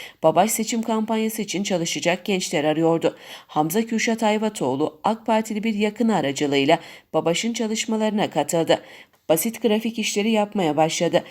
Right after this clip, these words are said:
Seçim gecesi kıl payıyla Babaş kazandı. Sonucu iki yüz altmış oyluk fark belirlemişti. Babaş yüzde kırk beş nokta yedi oy alırken Hamzoğlu yüzde kırk beş nokta üçte kalmıştı. Ayvatoğlu seçim sonrasında Kastamonu Belediyesi'nde çalışmaya başladı.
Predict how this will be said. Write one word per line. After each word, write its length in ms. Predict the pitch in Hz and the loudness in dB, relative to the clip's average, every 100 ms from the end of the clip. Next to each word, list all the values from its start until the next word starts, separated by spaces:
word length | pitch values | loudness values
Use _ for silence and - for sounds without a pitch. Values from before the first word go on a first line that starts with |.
| - - | -18 -16
Seçim 360 | - 170 240 247 | -8 -6 -2 -2
gecesi 400 | 240 233 233 240 | -2 -2 -2 -4
kıl 180 | - 247 | -4 -4
payıyla 420 | 240 220 220 233 | 0 2 2 2
Babaş 320 | 220 214 226 | 4 4 2
kazandı. 600 | - 226 220 214 214 180 - _ _ | -2 -2 0 0 2 0 -2 _ _
Sonucu 420 | - 185 175 180 | -4 0 2 2
iki 200 | 240 226 | 0 0
yüz 160 | 233 226 | 0 4
altmış 340 | 226 226 220 | 2 0 0
oyluk 260 | 156 165 196 | 2 0 2
fark 280 | 196 151 165 | 2 2 0
belirlemişti. 640 | 156 151 160 156 - 156 - - - | 0 2 0 0 0 -2 -4 -20 -2
Babaş 380 | 160 170 202 - | 0 2 2 0
yüzde 260 | 208 208 208 | -2 -4 -4
kırk 220 | 208 214 | -6 -2
beş 200 | 226 - | -4 -2
nokta 260 | 208 208 | -4 -2
yedi 260 | 214 208 208 | -2 -2 0
oy 220 | 196 156 | 2 2
alırken 460 | 139 139 135 156 175 - - | 2 -2 2 2 2 -4 -20
Hamzoğlu 540 | - 160 156 233 226 220 | -2 0 2 4 4 4
yüzde 320 | 220 208 220 | 2 2 -2
kırk 220 | 226 214 | -4 -4
beş 180 | 220 202 | -2 -2
nokta 280 | 147 143 185 | -4 -2 -4
üçte 280 | - - 135 | -2 -2 0
kalmıştı. 580 | 160 156 156 - - - - - - - | 0 0 -2 -2 -2 -4 -14 -20 -12 2
Ayvatoğlu 540 | 214 233 247 233 233 | 2 2 0 0 0
seçim 320 | 233 226 247 | -4 -4 -4
sonrasında 600 | 240 233 220 214 214 220 | -2 0 0 0 -2 -2
Kastamonu 540 | 220 214 226 226 226 220 | 0 0 2 2 2 2
Belediyesi'nde 600 | 214 214 208 202 208 220 | 2 2 2 2 0 0
çalışmaya 580 | 220 214 - 220 160 | -2 0 0 0 2
başladı. 500 | 147 156 - 180 165 | 4 2 4 2 2